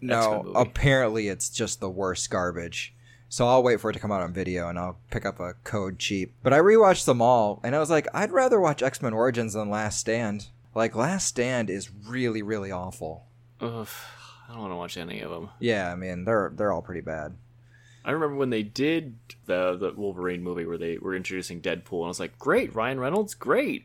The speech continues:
Speaker 2: And then they just shit all over that.
Speaker 1: Mm-hmm.
Speaker 2: 'Cause the teleporting thing, I think, came from that he had a bunch of superpowers, like, muddied together in that
Speaker 1: Yeah,
Speaker 2: movie.
Speaker 1: they, they took the powers from various mutants, including Wolverine's healing
Speaker 2: Yes.
Speaker 1: ability.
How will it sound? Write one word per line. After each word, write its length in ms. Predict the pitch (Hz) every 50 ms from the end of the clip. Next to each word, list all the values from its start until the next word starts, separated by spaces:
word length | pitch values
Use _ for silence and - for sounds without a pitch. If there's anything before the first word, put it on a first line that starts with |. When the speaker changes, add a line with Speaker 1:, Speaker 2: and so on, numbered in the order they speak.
| _ - -
Speaker 2:
And 160 | 104 104 104
then 120 | 104 98
they 140 | 90 85 82
just 300 | 78 - - 69 65 -
shit 340 | - - - - - 80 76
all 180 | 67 64 64 64
over 180 | 62 - - -
that. 240 | - - - - - -
Speaker 1:
Mm-hmm. 340 | 123 120 117 110 113 110 104 104 - - _ _ _ _ - - _ -
Speaker 2:
'Cause 140 | 143 120
the 80 | 120 113
teleporting 680 | - - 180 196 202 151 - - 127 113 107 101 92 87
thing, 540 | - 107 98 92 90 87 87 85 85 87 - _ _ _ _ -
I 40 |
think, 280 | - - 127 123 107 -
came 260 | - 123 113 107 101
from 680 | 98 - - 107 104 98 95 95 92 92 92 92 92 87 -
that 240 | - 92 90 85 - -
he 180 | - 113 120 120
had 120 | 113 104
a 40 | 101
bunch 400 | 90 - - 113 113 110 - -
of 80 | 101 92
superpowers, 920 | - - - 120 107 - 104 95 - - 92 90 87 85 85 85 85 82
like, 180 | 92 87 85 - - 90 92
muddied 540 | 104 104 107 110 113 107 104 101 95 92
together 640 | - - 101 92 90 95 92 85 82 76 67 65 69
in 120 | - 76 -
that 80 | - 127
Speaker 1:
Yeah, 220 | 127 120 104 101
Speaker 2:
movie. 80 | 104 107
Speaker 1:
they, 160 | 127 127 127
they 180 | - - 127 123
took 340 | 123 - 160 147 - - -
the 100 | - 110
powers 360 | - - 107 107 107 101 101
from 220 | - - 98 92 92
various 320 | 107 104 101 98 92 -
mutants, 300 | 104 98 90 90 87 80
including 640 | 98 98 101 101 - 151 160 147 127 117 107 101 98
Wolverine's 840 | 95 104 113 110 90 92 95 107 113 107 101 95 95 - - - -
healing 340 | - - 135 135 123 107 95
Speaker 2:
Yes. 80 | 87
Speaker 1:
ability. 560 | 78 87 - 78 78 76 76 82 82 82 87